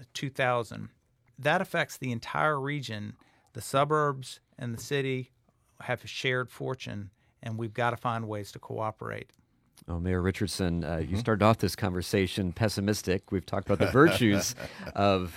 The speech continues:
Speaker 2: uh, of regional cooperation. Uh, do you see a path ahead?
Speaker 3: Uh, <laughs> no, I don't. I really don't. We have so many, uh,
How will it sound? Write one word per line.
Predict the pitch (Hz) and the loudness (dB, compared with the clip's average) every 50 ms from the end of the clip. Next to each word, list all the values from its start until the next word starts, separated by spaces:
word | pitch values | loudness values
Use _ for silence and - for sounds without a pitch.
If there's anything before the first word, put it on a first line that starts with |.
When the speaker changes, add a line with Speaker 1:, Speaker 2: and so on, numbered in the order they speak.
| - - - | -10 -6 -2
Speaker 2:
uh, | 98 92 87 85 82 76 | 0 0 2 2 0 2
of | - 101 85 - - _ _ - | 0 0 0 -2 -12 _ _ -8
regional | - 107 117 123 110 - 117 101 | 0 2 2 4 4 2 0 0
cooperation. | - - 104 98 95 - 101 101 98 101 - - 104 98 98 - | 2 4 4 4 4 4 4 2 2 2 0 0 -2 -2 -2 -2
Uh, | - 104 98 - _ _ _ _ _ _ _ | -2 -2 -4 -4 _ _ _ _ _ _ _
do | - - | -6 -2
you | 107 123 | -2 -2
see | 131 - - 160 | -2 0 2 2
a | 147 | 2
path | - - - 147 143 - | 2 2 0 0 0 0
ahead? | - 123 104 151 135 87 62 58 - - _ _ _ _ _ - - - - - - _ - | -2 -2 -2 -2 -2 -2 -4 -4 -8 -12 _ _ _ _ _ -20 -20 -20 -20 -20 -14 _ 2
Speaker 3:
Uh, | - 147 151 143 139 135 131 123 120 - - - - | 4 6 8 8 8 8 8 8 6 6 4 2 2
<laughs> | 107 85 - | 0 2 2
no, | - 98 98 104 98 - | 2 2 4 4 2 4
I | - 104 87 78 73 69 69 | 2 2 2 0 -6 -10 -10
don't. | 78 85 78 78 65 58 - - | -6 -4 -4 -4 -6 -8 -10 -8
I | 78 80 | -8 -8
really | 78 82 87 85 82 76 65 | -8 -8 -8 -8 -8 -8 -10
don't. | 65 67 85 76 71 73 73 - - _ _ - - - - - | -10 -10 -10 -10 -10 -10 -12 -16 -18 _ _ -20 -20 -20 -16 -8
We | - 117 131 | -2 0 0
have | 113 82 - | 0 -2 -4
so | - - 117 98 | -4 -2 -2 -2
many, | 85 82 78 69 76 82 - - | -2 -4 -6 -8 -10 -12 -10 -10
uh, | 82 69 60 | -12 -12 -12